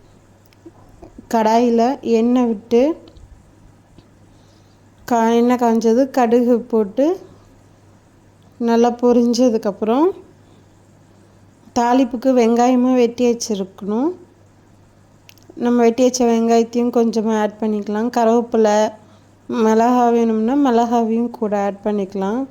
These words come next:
நல்லா வதக்கிட்டு திருவுன தேங்காய்ல கொஞ்சம் எடுத்து வச்சிருந்தேன். அதையும்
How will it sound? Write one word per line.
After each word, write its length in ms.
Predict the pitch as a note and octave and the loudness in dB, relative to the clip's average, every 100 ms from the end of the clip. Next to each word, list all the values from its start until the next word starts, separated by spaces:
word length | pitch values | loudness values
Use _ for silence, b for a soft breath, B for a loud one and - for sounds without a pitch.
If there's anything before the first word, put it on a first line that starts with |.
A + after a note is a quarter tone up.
| - b b b b b b - A3 A3+ | -14 b b b b b b -10 -4 0
நல்லா 220 | A#3 B3 A3+ | 2 2 2
வதக்கிட்டு 600 | A3+ A#3 A#3 B3+ B3 B3 D#4+ E4 - - _ _ b b b b - | 2 0 0 -4 0 0 0 -4 -12 -20 _ _ b b b b -4
திருவுன 400 | C4+ B3+ C4+ C#4 B3+ B3 | 0 2 2 2 2 0
தேங்காய்ல 420 | A#3 A#3+ A#3 B3 B3 | 0 2 0 0 0
கொஞ்சம் 380 | A#3+ A#3+ B3 A#3 | 0 0 2 2
எடுத்து 260 | A3+ A#3 B3+ | 0 0 0
வச்சிருந்தேன். 1040 | B3 A#3+ A#3+ A3+ A3 G#3 G#3 G#3 G#3 A#3 E4+ - B B B B - - | 0 0 0 0 0 -4 -4 -2 -2 0 -2 -6 B B B B -8 -2
அதையும் 420 | A3+ B3 B3 C4 | 2 2 2 2